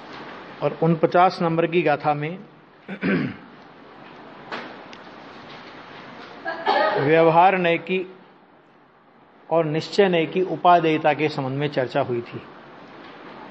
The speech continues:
तो उसमें ये स्पष्टीकरण आया था कि व्यवहार नय के विषयों का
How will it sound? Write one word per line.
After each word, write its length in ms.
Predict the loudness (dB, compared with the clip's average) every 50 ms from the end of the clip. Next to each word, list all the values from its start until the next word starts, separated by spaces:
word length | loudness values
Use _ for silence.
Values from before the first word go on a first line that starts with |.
| -18 -18 -18 -18 -18 -18 -18 -18 -18 -18 -14 -14
तो 80 | -8 -6 -4
उसमें 560 | -4 0 2 2 4 4 4 2 0 -2 -6 -10 -10 -2 2
ये 180 | 6 6 6 6
स्पष्टीकरण 640 | 4 2 2 2 2 2 2 2 4 4 4 4
आया 220 | 4 4 4 4 2
था 320 | 2 0 -2 -2 -2 -6 -12 -20 -20 -20 -20 -20 -20 -20 -20 -20 -20 -20 -20 -20 -20 -20 -20 -20 -20 -20 -20 -20 -20 -20 -20 -20 -20 -20 -20 -20 -20 -20 -20 -20 -20 -20 -20 -20 -20 -20 -20 -20 -20 -20 -20 -20 -20 -20 -20 -12 -6
कि 80 | -4 -2
व्यवहार 540 | 0 2 4 6 6 6 6 6 6 6 4
नय 220 | 4 4 2 2
के 200 | 2 2 2 2
विषयों 540 | 2 2 -2 -4 -4 -4 -2 0 0 0 0
का 540 | 0 2 4 4 4 4 0 -4 -14 -20